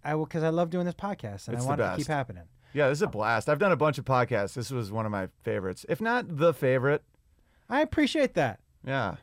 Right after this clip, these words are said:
Speaker 1: Do you wanna tell people where your website is?
Speaker 2: Huge pianist dot com.
Speaker 1: <laughs> I just wanted to hear you say it.
Speaker 2: Yeah, but spell it properly, 'cause there also takes you someplace you may not wanna go, or you might want to go.
Speaker 1: Or that's on your favorite list already.
Speaker 2: Yeah, it might change the way you whack it, but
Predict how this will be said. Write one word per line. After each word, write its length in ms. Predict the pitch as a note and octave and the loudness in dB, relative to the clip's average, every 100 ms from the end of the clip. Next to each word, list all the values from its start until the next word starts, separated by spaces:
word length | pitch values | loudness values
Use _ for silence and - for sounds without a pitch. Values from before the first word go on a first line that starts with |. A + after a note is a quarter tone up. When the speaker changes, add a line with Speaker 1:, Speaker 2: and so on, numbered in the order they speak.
| - | -2
Speaker 1:
Do 80 | G3 | 2
you 80 | A3 | 4
wanna 160 | A3 | 4
tell 160 | - G#3 | 2 0
people 200 | A3 G3+ | 0 0
where 120 | G#3 | 0
your 100 | G#3 | 2
website 380 | G3+ G#3+ B3 B3 | 0 -2 -2 -2
is? 240 | C#4 - - _ _ | -4 -8 -20 _ _
Speaker 2:
Huge 600 | - E3 F#3 G3 D3+ G3+ - | -2 2 4 2 -2 -12 -10
pianist 640 | D#3+ E3+ G3+ G3+ - - - A#2+ | -4 -2 -2 -4 -8 -14 -10 0
dot 240 | D3 C#3+ | 2 2
com. 440 | D3 C#3+ E3+ G3+ D3+ - - | 2 2 2 0 -6 -14 -20
Speaker 1:
<laughs> 280 | - - - | -18 -20 -8
I 80 | G#3+ | -4
just 140 | G#3+ | 0
wanted 140 | F#3+ D#3 | 0 2
to 40 | |
hear 120 | C#3 B2+ | 0 0
you 100 | A2+ | -2
say 220 | A#2 A#2 | 0 0
it. 160 | B2 - | -2 -4
Speaker 2:
Yeah, 260 | C3+ F3+ D3+ | 2 6 6
but 180 | A#2+ C#3 | 6 0
spell 280 | - E3 E3 | 4 6 6
it 80 | E3 | 6
properly, 420 | E3+ F#3+ - F#3 | 6 4 4 0
'cause 140 | D3+ B2+ | 2 4
there 120 | C#3 | 4
also 240 | C3+ B2 | 4 2
takes 280 | B2+ C3+ A#2+ | -2 -2 -2
you 60 | B2 | -4
someplace 580 | C#3 C3 C3 C#3+ D3 C#3 | -2 -2 0 0 0 -2
you 100 | F#3 | 0
may 220 | G3 G#3 | 0 2
not 240 | G3+ G3+ | 0 0
wanna 220 | G3+ G3+ | 2 0
go, 260 | E3+ F3 A3 | 2 4 4
or 360 | - C3 D3+ E3 | 4 4 6 6
you 180 | D3 | 2
might 320 | D3+ C3 C#3 - | 2 4 2 2
want 260 | B2 A#2+ | 0 0
to 80 | B2+ | -2
go. 260 | A2 A2 C3 | 0 4 6
Speaker 1:
Or 160 | D#3 | 6
that's 220 | D#3 C#3+ | 4 4
on 120 | D3+ D3 | 2 2
your 80 | C#3+ | 0
favorite 320 | E3+ D#3+ C#3+ | 2 2 0
list 180 | D3 D#3+ | -2 2
already. 360 | D#3+ F#3 F#2+ | 2 2 0
Speaker 2:
Yeah, 200 | C3+ D3+ | 2 4
it 40 | A#2+ | 6
might 180 | B2+ C3+ | 4 4
change 260 | C#3+ B2 | 2 2
the 80 | C#3 | 2
way 140 | A#2+ | 2
you 100 | B2 A#2 | 2 4
whack 300 | A#2+ B2+ B2+ | 4 4 0
it, 140 | G#2+ | -2
but 280 | - A#2+ A#2 | 2 2 2